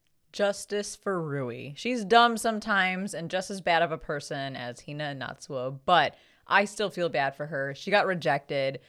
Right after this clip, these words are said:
She cried and felt horrible. And then in the end, made up with her sister and made the biggest self-sacrifice play by saying she'd accept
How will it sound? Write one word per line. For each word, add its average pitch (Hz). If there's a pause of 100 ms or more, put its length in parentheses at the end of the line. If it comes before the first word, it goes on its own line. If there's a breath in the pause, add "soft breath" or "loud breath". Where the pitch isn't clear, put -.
(160 soft breath)
She 240
cried 170
and 160
felt 165
horrible. 147 (240 soft breath)
And 180
then 214
in 214
the 220
end, 156
made 170
up 202
with 202
her 220
sister 151
and 156
made 151
the 139
biggest 202
self-sacrifice 175
play 139
by 147
saying 156
she'd 151
accept -